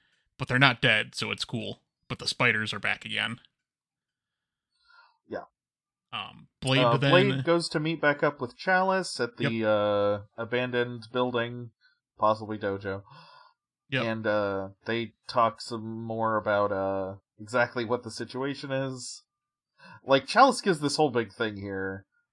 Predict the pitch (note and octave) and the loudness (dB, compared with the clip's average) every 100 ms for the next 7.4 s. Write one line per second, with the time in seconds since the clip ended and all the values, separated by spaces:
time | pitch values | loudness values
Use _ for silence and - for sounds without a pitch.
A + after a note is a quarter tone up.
0 | _ - A2 G#2+ - _ _ _ - D3 | _ 0 4 2 0 _ _ _ 0 2
1 | A2+ C3+ B2 B2 D3 C#3+ - C#3 B2+ A#2 | 4 6 6 2 -4 -2 0 0 0 0
2 | A#2 A2+ - A#2 A2 G#2 G#2 G#2 - G2+ | -2 -4 -2 -2 0 -2 -4 -6 -6 -4
3 | A2 - - - _ - _ _ _ _ | -6 -8 -10 -10 _ -20 _ _ _ _
4 | _ A2 - A#2 A2 G#2+ - E3+ D#3+ D#3 | _ -8 0 4 4 2 4 6 6 4
5 | C3 F3 - - D#3+ D3+ C#3+ C#3+ - D3 | 0 0 0 4 6 6 4 2 -2 -4
6 | A#2 C3 B2+ C3+ A#2+ A2+ A#2 A#2 A2 G#2+ | -2 -4 -2 0 0 0 -2 -2 -4 -8
7 | G#2 - G2+ G2+ | -8 -6 -6 -6